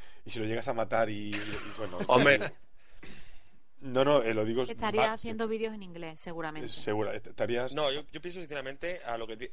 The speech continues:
Speaker 2: al, a lo que dice Bach, de que la, la suerte que genera, ¿no? Pero yo creo que la suerte realmente nosotros no la buscamos. Y como dice bien Bach, eh, pues eso, pues él ha estado trabajando durante todo este tiempo, desde que lo conozco, que me dijeron, "Hostia, mira ese chaval que también le da los survivals", y vi todo el trabajo que tenía detrás, todo lo que había hecho con el canal,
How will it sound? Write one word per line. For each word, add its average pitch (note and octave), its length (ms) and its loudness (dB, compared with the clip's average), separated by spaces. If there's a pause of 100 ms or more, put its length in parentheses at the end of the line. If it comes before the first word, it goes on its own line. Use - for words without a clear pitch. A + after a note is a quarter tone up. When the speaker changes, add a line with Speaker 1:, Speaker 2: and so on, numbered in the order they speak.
(100)
Speaker 2:
al, G#2 400 -8
a G#2+ 80 -10
lo G#2+ 100 -8
que A2 60 -6
dice B2+ 220 -6
Bach, C3+ 200 0
de A#2+ 180 -8
que A2 280 -6
la, G#2 180 -4
la F#2+ 140 -10
suerte A#2 280 -4
que A#2+ 120 -6
genera, A#2 260 -6
¿no? B2+ 100 -6
Pero A#2 140 -6
yo B2 60 -4
creo D3+ 100 -6
que D#3 60 -4
la C#3+ 80 -2
suerte C#3+ 320 -6
realmente C3+ 340 -2
nosotros C3+ 320 -6
no C#3 80 -8
la A2+ 120 -4
buscamos. G2+ 520 -8
Y G2+ 60 -14
como G#2 160 -6
dice A2 180 -6
bien A2+ 220 -4
Bach, A2+ 320 0
eh, F#2+ 680 -4
pues - 140 -8
eso, G#2 220 -8
pues - 160 -10
él G#2+ 100 -2
ha A#2 40 0
estado A2+ 240 -2
trabajando A2+ 500 -2
durante G#2+ 240 -4
todo A2 100 -4
este A2 140 -8
tiempo, B2 180 0
desde A2+ 220 -2
que A2 80 -4
lo A2 100 -2
conozco, A#2+ 540 -4 (340)
que B2 100 -4
me B2 80 0
dijeron, B2+ 300 0
"Hostia, E3 220 -2
mira D#3+ 100 -4
ese E3 240 -8
chaval D3+ 320 -2
que D3 100 -6
también B2+ 260 -4
le D3+ 60 0
da D3 60 0
los C#3 140 -4
survivals", C3 440 -2
y G#2+ 140 -6
vi A#2 140 -8
todo C#3 200 -6
el C3 120 -8
trabajo A#2+ 260 -4
que A#2 80 -6
tenía A2+ 300 -4
detrás, G#2+ 340 -4
todo A#2+ 220 -2
lo B2+ 120 -2
que B2 100 -2
había A2+ 240 0
hecho G#2 280 -4
con G2+ 140 -8
el G#2 140 -8
canal, G2 420 -6